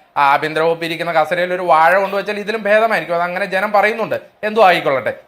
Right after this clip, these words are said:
നമുക്ക് ആഭ്യന്തരമന്ത്രി ഓ-, യുടെ ഓഫീസിലേക്ക് ഒരു മാർച്ച് നടത്താം, ഞങ്ങളും വരാം, നമുക്കൊരു പുനരന്വേഷണം നടത്തി കളയാം. ഈ കത്തി എവിടെയാണെന്ന് കണ്ടെത്തട്ടെ, അതിലെ പ്രതികളെ കണ്ടെത്തട്ടെ, അത് കോൺഗ്രസ്സുകാരാണെങ്കിൽ അവരെ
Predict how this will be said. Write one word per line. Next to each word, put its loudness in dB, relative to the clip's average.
നമുക്ക് -2
ആഭ്യന്തരമന്ത്രി -4
ഓ-, -6
യുടെ 2
ഓഫീസിലേക്ക് -8
ഒരു -10
മാർച്ച് -2
നടത്താം, -2
ഞങ്ങളും 2
വരാം, 2
നമുക്കൊരു -2
പുനരന്വേഷണം -2
നടത്തി -4
കളയാം. -2
ഈ -2
കത്തി 0
എവിടെയാണെന്ന് 0
കണ്ടെത്തട്ടെ, 0
അതിലെ 0
പ്രതികളെ 0
കണ്ടെത്തട്ടെ, 0
അത് -6
കോൺഗ്രസ്സുകാരാണെങ്കിൽ 0
അവരെ -4